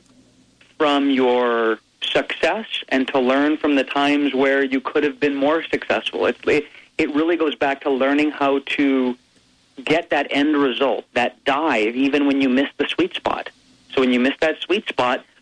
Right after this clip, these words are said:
which can happen, how do you still get to that end result? And it's really rethinking how we think things. And this whole success versus failure puts such an end to it that by rethinking that and rethinking the model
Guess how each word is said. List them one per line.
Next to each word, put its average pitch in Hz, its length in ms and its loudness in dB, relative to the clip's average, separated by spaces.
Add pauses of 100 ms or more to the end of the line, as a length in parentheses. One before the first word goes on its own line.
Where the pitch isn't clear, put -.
(140)
which - 180 -4
can - 140 -4
happen, 117 580 -2 (400)
how 143 240 0
do 170 60 0
you 165 140 0
still 151 260 0
get 139 220 -2
to 131 60 -18
that 123 160 0
end 123 320 0
result? 120 400 0 (640)
And 143 100 2
it's 135 140 -2
really 147 420 2
rethinking 139 1040 0
how 135 280 0
we 135 180 0
think 143 380 -2
things. - 340 -6
And 123 240 2
this 120 140 0
whole 131 480 0 (440)
success 160 540 -2
versus 139 500 0
failure 139 640 0 (400)
puts - 240 -2
such 156 220 -2
an 131 100 0
end 175 400 0
to 107 200 0
it 98 200 -2 (760)
that 131 500 0 (300)
by 147 120 0
rethinking 190 800 0
that 107 160 0
and 117 200 -2
rethinking 160 560 0
the 127 80 2
model 127 560 -2